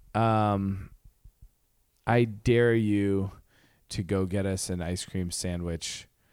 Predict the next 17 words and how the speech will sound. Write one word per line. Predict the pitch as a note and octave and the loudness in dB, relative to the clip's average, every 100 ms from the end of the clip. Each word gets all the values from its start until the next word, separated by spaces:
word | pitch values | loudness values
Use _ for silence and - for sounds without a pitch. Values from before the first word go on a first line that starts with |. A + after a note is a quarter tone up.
| _ _ _ | _ _ _
out | F#2+ F#2 | -6 -4
of | F#2+ F2 | -6 -8
the | F2+ | -12
freezer | - F2+ E2+ E2+ E2 D#2 | -8 -6 -6 -6 -8 -8
and | E2+ F2 | -10 -10
cut | - F#2 F2 | -8 -6 -6
it | E2 | -6
in | F#2+ | -6
<laughs> | |
half | G2+ - - - A#5+ - A#3 - - - - - - - - _ _ - - _ G3 - - | -6 -4 -4 -8 -14 -6 -4 -4 -10 -20 -20 -20 -20 -20 -20 _ _ -20 -20 _ -14 -14 -10
and | D#3+ D3+ A#2 | -8 -8 -6
give, | G#2+ F#2+ | -6 -6
and | G#2 G2+ F#2+ | -6 -8 -8
split | - - F#2+ | -14 -6 -4
it | F2 | -2
with | F2 F2+ - | -6 -10 -10
me. | G2 | -12